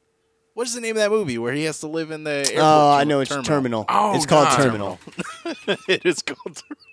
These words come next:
Speaker 1: Terminal.
Speaker 2: So hold on, wait a second. What was the premise of Terminal?
Speaker 1: They, he, there's, he was trying to go back to his home country, but it was, like, riddled with, like, war shit. So there was a travel ban there,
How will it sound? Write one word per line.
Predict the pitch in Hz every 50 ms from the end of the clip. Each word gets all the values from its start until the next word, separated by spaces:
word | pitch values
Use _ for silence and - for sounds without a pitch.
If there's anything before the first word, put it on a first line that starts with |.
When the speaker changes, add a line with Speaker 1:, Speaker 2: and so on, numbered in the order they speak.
| _ _ _ _ _ _ _ _ _ _ -
Speaker 1:
Terminal. | 151 147 196 - 190 196 196 -
Speaker 2:
So | - 226 220 202
hold | 185 220 208 185
on, | 151 139 123 127
wait | 160 180 160
a | 151
second. | 135 143 123 117 113 85 120 127
What | 143 175 220 240 202
was | 226 233 240 240 240 220 196
the | 202 190
premise | - - 185 185 190 190 -
of | - 165 -
Terminal? | - 165 170 180 185 190 190 196 196 196 - _ _ _ _ _ _ _ _ _ _ _ _ _ _ _ _ _ _ _ _ _ _ _ _ _ -
Speaker 1:
They, | 165 170 165 147
he, | 123 120 170 180 180 175 175 175 165 _
there's, | - 160 151 151 156 151 147 143 - - - - _ _ _ _ _ _ _ _
he | - 123 143 147
was | 151 147 139
trying | - - 165 165 165
to | 160 139
go | 127 135 131
back | 123 135 131 127 -
to | 135 120
his | 120 117
home | - 120 120 120
country, | 117 - 113 113 110 - 117 113 110
but | 107 110 104 107
it | 107
was, | 107 104 -
like, | 113 107 - -
riddled | 98 101 107 110 117 113 117 113 113 113 113 107 107
with, | 107 107 107 - - - _ _ _ _ _ -
like, | 107 101 98 -
war | 104 98 101 104 107 107 104
shit. | - - - 110 104 -
So | - 107
there | 101 101
was | 101 101 101
a | 98
travel | - - 101 95 98 92 104
ban | 98 104 104 98 98 98
there, | 95 95 98 98 101